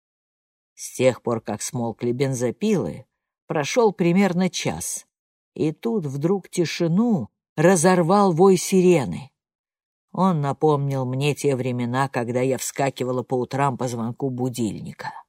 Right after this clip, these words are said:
Завывала полицейская машина, которая мчалась по шоссе Руа. Только что я проливала слёзы над единственной дорогой мне фотографией, обнаруженной на самом дне коробки.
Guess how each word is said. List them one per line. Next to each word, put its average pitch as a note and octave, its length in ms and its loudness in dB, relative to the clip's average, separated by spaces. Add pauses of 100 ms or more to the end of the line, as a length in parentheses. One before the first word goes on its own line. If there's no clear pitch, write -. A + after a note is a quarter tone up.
(1500)
Завывала C3+ 640 0
полицейская C3 800 -2
машина, B2+ 560 -2
которая F#3 440 2
мчалась D3+ 520 2
по - 140 -4
шоссе D3 420 -2
Руа. C#3 380 0 (1000)
Только A3 380 6
что F3+ 260 4
я D3+ 140 6
проливала D3 560 4
слёзы D#3 520 2
над C#3+ 200 0
единственной D3 720 0
дорогой D3 440 2
мне D3 160 0
фотографией, C3 880 0
обнаруженной D3 760 0
на C#3+ 160 0
самом C#3+ 440 -2
дне C#3 200 -2
коробки. D3+ 600 -2